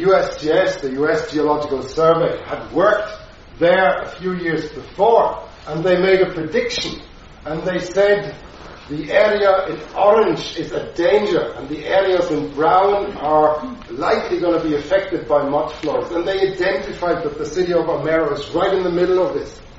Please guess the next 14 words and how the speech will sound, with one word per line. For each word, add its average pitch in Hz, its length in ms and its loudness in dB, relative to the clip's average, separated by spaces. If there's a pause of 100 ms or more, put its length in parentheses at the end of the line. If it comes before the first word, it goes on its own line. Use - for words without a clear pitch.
(1000)
But 165 160 -4
the 190 140 2
mayor 208 300 6
of 175 420 4 (400)
Amero, 165 640 2
he 151 60 -4
wasn't 170 300 -2
very 151 220 0
interested 165 500 -4
in 123 140 -6
this. - 260 -12 (380)
So 147 400 -2
it - 60 -4
didn't, 180 440 2